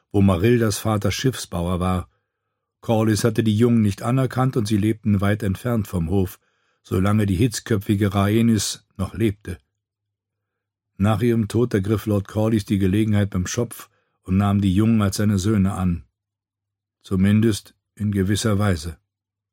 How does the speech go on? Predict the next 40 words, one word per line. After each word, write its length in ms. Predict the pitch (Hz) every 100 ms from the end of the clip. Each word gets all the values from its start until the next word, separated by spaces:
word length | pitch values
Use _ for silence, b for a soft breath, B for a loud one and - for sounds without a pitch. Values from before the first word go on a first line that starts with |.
| _ _ _ _ _ _ _ _ _ _ _ _ _ _ _ _ _ _ _ _
Als 260 | 90 87
Rhaenyra 540 | 90 98 95 90 110 107
erfuhr, 460 | 101 - - 127
dass 260 | 104 95 -
Hugo 340 | 104 95 92
Hammer 300 | 78 127 127
und 220 | 95 90 -
Ulf 200 | 101 -
der 220 | 95 82
Weiße 380 | 90 110 113 92
sie 160 | 98
in 80 | 92
der 160 | 92 92
ersten 400 | 120 107 - 95
Schlacht 340 | - 110 -
bei 140 | 92
Stolperstadt 600 | 92 101 113 107 - 92
verraten 500 | - 85 104 127 110
hatten, 340 | 90 101 101 92 b b b b -
geriet 320 | 98 110 110
sie 140 | 117
so 220 | 98 120
sehr 220 | 131 127 127
in 220 | 107 92
Wut, 240 | 123 143
dass 100 | 107
sie 120 | -
befahl, 460 | 98 95 - 123 120
auch 120 | 101
die 160 | - 104
anderen 400 | 113 120 104 95
Drachensamen, 880 | 95 98 104 92 104 107 107 98 92
die 160 | 101
auf 140 | 92 -
ihr 180 | 117 113
Geheiß 420 | 104 98 113 107
hin 180 | 104 95
Drachen 380 | - 120 117 107
bestiegen 520 | 92 - 120 110 95
hatten, 380 | 107 104 104